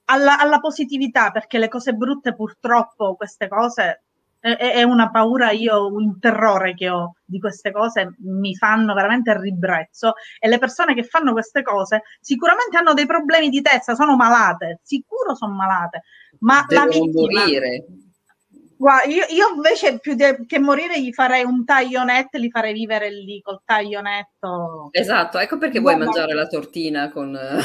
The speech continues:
Speaker 1: Esatto. <laughs> Assolutamente. Ma tu devi fare un lavoro su te stessa, devi accettare te stessa, perché non è stata colpa tua. Non è stata colpa tua, non puoi sentirti in colpa o rifiutare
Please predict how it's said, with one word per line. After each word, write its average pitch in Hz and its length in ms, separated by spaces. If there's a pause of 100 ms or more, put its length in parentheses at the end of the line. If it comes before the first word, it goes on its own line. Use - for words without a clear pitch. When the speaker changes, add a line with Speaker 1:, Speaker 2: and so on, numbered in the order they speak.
(460)
Speaker 1:
Esatto. - 500
<laughs> - 1040
Assolutamente. 285 800 (320)
Ma 254 220 (100)
tu 302 240
devi 214 220
fare 277 180
un 233 100
lavoro 262 300
su - 240
te 247 120
stessa, 208 540
devi 202 160
accettare 247 500
te 233 100
stessa, 285 380
perché 226 320
non 226 220
è 262 160
stata 277 400
colpa 233 360
tua. 180 420 (840)
Non 220 180
è 285 80
stata 349 360
colpa 359 340
tua, 294 260
non 240 200
puoi 453 160
sentirti 277 420
in 262 60
colpa 294 320
o 254 40
rifiutare 277 600